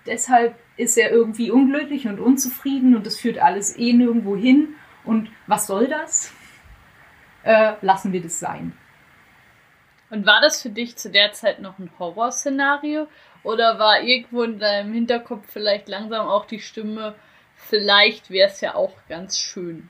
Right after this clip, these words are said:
Speaker 2: nicht mehr mit ihm zusammen zu sein? Also vielleicht gäb's ja auch Sachen, die dann ein bisschen weniger schwierig wären in meinem Leben.
Speaker 1: Mm, tatsächlich da noch gar nicht,
Speaker 2: Ja.
Speaker 1: weil ich immer noch diese Vorstellung hatte,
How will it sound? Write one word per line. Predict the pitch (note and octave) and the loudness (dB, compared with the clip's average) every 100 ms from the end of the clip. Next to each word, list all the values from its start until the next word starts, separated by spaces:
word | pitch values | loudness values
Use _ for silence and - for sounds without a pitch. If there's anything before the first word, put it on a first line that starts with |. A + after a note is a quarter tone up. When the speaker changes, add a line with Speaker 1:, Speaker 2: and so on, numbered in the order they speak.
| - | -20
Speaker 2:
nicht | F3 | -16
mehr | F#3+ | -12
mit | F3 F3 | -12 -12
ihm | - E3+ | -14 -16
zusammen | - E3+ E3 E3+ | -16 -10 -8 -10
zu | E3+ E3 | -16 -14
sein? | D#3+ D#3+ D#3+ | -10 -8 -8
Also | E3 F3+ | -12 -14
vielleicht | - F#3 F#3 G#3+ A#3 _ _ _ | -14 0 2 2 -2 _ _ _
gäb's | F#3 G3 - | 2 2 0
ja | - F3 | -4 -2
auch | - | -4
Sachen, | - F3+ E3+ G3+ F#3+ | -6 -6 -4 -6 -6
die | G3 F3 | -8 2
dann | F#3 F#3+ | 4 4
ein | F#3 F#3 | 0 -4
bisschen | F3 F#3+ - F#3+ E3+ | -4 -4 -2 -4 0
weniger | F#3 G3 F3 D#3+ | 2 2 4 4
schwierig | D3 - D#3 - - | 4 -2 -4 -4 -6
wären | D#3+ D3+ | -6 -4
in | E3+ F3 | -6 -6
meinem | E3+ E3+ | -6 -6
Leben. | E3 E3 E3+ - _ - - - _ - | -6 -6 -8 -12 _ -20 -20 -20 _ -2
Speaker 1:
Mm, | A3 G#3 G#3 G#3 G#3 G#3 G#3 G3 G3 - - - - | 0 2 0 -2 -2 -4 -6 -10 -14 -20 -20 -20 -20
tatsächlich | - G3+ G3+ G#3+ B3+ C4 C4 B3+ | -14 -12 -6 -4 -2 -2 -2 -2
da | - F#3+ A#3+ | 4 6 6
noch | B3 - | 4 2
gar | F#3 F#3 G#3 | -4 -2 0
nicht, | C4 D#4 - _ - | 0 -2 -10 _ 0
Speaker 2:
Ja. | A#3 A3+ | 2 2
Speaker 1:
weil | G3+ G#3 | 2 0
ich | G#3 - | -2 2
immer | A#3 C4 | 4 6
noch | B3 A#3+ - | 6 2 -2
diese | G3+ F#3+ | -10 -10
Vorstellung | F#3+ A3 A#3 - A3+ A3+ A3 | -8 -6 -6 -4 -4 -2 -4
hatte, | A3+ A3 G#3+ G#3 | -6 -8 -10 -14